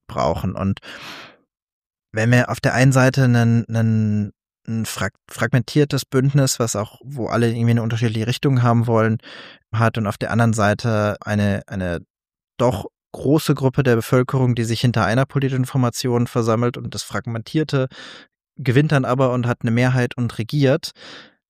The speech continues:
kann das langfristig nicht gut sein für eine Stabilität der Demokratie. Und mir ist auch die Konsequenz aus dem bewusst, was ich gerade gesagt habe. Die Konsequenz wäre nämlich ein, ein Versuch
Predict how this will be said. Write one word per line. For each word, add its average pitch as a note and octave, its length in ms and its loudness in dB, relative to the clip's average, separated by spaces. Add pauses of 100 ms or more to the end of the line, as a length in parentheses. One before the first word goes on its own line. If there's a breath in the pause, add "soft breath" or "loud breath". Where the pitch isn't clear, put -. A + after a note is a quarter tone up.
(140)
kann C3+ 320 4
das B2 320 0 (320)
langfristig A#2+ 920 -2
nicht A2+ 200 0
gut A#2+ 220 -2
sein G#2 300 2
für - 160 -2
eine F#2+ 220 2
Stabilität G2 880 -4
der D#2+ 360 2 (300)
Demokratie. F#2+ 760 -4 (580 loud breath)
Und G2+ 460 4 (800)
mir B2+ 160 -2
ist B2+ 80 0
auch C3 80 4
die C3 120 -4
Konsequenz C#3 720 0
aus C3+ 220 -2
dem C3 180 4
bewusst, B2 340 0
was B2 120 0
ich C3 120 -8
gerade A#2 260 0
gesagt A2 340 -4
habe. C3+ 100 -4
Die B2 100 -6
Konsequenz A#2 640 -4
wäre B2+ 220 4
nämlich A#2 500 2 (540 loud breath)
ein, G#2+ 340 2
ein G#2+ 180 0
Versuch A#2+ 560 0